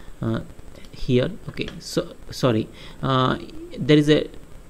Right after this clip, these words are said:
s-, uh, alpha subcycle one. Okay, so that is by default we are keeping, but,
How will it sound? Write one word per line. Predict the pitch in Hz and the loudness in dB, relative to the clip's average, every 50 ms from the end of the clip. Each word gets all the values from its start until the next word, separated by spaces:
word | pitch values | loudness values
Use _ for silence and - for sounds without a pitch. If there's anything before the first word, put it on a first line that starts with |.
| - - - - - - - - - - - - - - - - - - - - - - - | -16 -16 -16 -16 -14 -14 -14 -14 -12 -14 -14 -14 -16 -16 -16 -16 -16 -16 -16 -16 -16 -12 -10
s-, | - - - - - - - - - - | -8 -8 -6 -6 -4 -6 -6 -6 -2 0
uh, | 135 131 127 123 123 123 120 120 120 - - - - - - - - | 2 2 4 4 4 4 2 0 -2 -6 -12 -14 -14 -14 -12 -4 2
alpha | 123 139 151 - - | 4 4 4 6 4
subcycle | 165 165 - - 165 165 - - 156 156 156 - 156 151 139 | 2 2 6 4 4 4 6 6 4 6 6 6 6 6 6
one. | 127 127 127 123 127 160 180 - - | 6 6 6 6 6 2 0 -2 -4
Okay, | 120 - - - 170 | -4 -4 -2 -4 -6
so | - - - - | -6 -6 -4 0
that | 120 127 123 | 2 2 2
is | 131 123 120 | 2 2 6
by | 127 127 131 | 8 8 10
default | 127 131 127 - - 123 123 127 - - | 10 8 6 6 4 2 2 2 0 -4
we | 208 180 143 123 | -2 2 4 4
are | 117 - | 4 4
keeping, | - 131 - - 131 123 - 139 | 0 0 0 0 -2 -2 2 4
but, | 127 120 117 - | 4 4 4 0